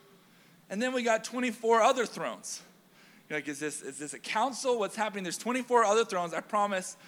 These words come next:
it, it will be, uh, a little bit clearer by the time you leave today. But there's all these other thrones, and there's twenty-four elders. And those elders are wearing white robes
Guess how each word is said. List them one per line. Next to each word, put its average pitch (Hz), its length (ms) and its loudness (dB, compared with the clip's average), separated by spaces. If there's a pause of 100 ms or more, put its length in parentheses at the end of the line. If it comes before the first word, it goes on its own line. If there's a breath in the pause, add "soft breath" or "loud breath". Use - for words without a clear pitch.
(240 loud breath)
it, 160 200 -6
it 170 80 -2
will 180 120 -4
be, 180 380 -8
uh, 139 300 -4
a - 20 0
little 202 240 2
bit 208 220 -2
clearer 170 420 -2
by 143 160 -2
the 143 80 -2
time 151 240 -4
you 143 100 -8
leave 135 200 -8
today. 131 220 -6
But - 140 -12
there's 170 160 -2
all 269 160 6
these 294 140 2
other 269 180 4
thrones, 233 580 2 (260 loud breath)
and 220 120 0
there's 240 140 -2
twenty-four 285 540 0
elders. 277 560 -2 (420 loud breath)
And 160 100 -6
those 185 220 0
elders 196 380 -2
are 170 60 -2
wearing 151 460 -6
white 156 300 0
robes 170 540 4